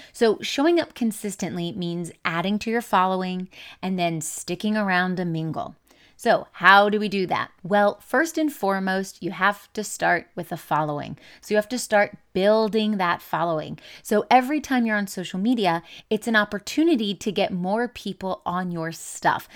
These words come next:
Their eyes are looking at you, and you are becoming more visible. And to do this, you have to do it consistently. So you're always growing. And what this means is you can send friend requests to people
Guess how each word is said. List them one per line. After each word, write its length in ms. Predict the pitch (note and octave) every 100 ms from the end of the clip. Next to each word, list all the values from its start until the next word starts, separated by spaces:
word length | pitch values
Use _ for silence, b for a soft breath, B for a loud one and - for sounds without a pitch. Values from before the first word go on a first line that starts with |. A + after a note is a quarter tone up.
| B
Their 220 | - F3+ -
eyes 460 | G3+ G3 F#3+ F3
are 180 | - F#3+
looking 420 | E3+ E3+ E3+ E3+ -
at 160 | E3+
you, 300 | - E3 D3+ - B B
and 220 | F#3+ F#3+
you 300 | F3+ G#3 C4+
are 120 | C4+
becoming 580 | C4+ C#4 B3+ G3+ E3 D#3+
more 140 | D#3 D#3+
visible. 500 | F#3+ F#3 - - - b b
And 160 | - F#3
to 80 | G3
do 200 | F3 E4
this, 280 | G#3+ G3 -
you 160 | F3+ F3+
have 360 | - F3 -
to 60 | E3+
do 120 | D#3+
it 140 | D3+
consistently. 680 | - D#3+ D#3+ - D#3+ C#3 C3 - B B
So 240 | - G3+
you're 280 | F3+ E3+ - -
always 540 | F#3+ F#3 F#3+ G3+ G3+
growing. 560 | E3 F3 E3 E3 E3+ F3 _ - B B B
And 160 | - A3
what 200 | F4 G#4
this 200 | D#4 -
means 460 | G3+ G#3 E3+ F3 -
is 200 | G3+ E3+
you 80 | G3
can 180 | A3
send 320 | G#3 - G3+ G3
friend 400 | - B3+ C4+ B3
requests 480 | G#3 - F#3 F3+
to 140 | - G3+
people 440 | G3 F#3+ F#3 F3+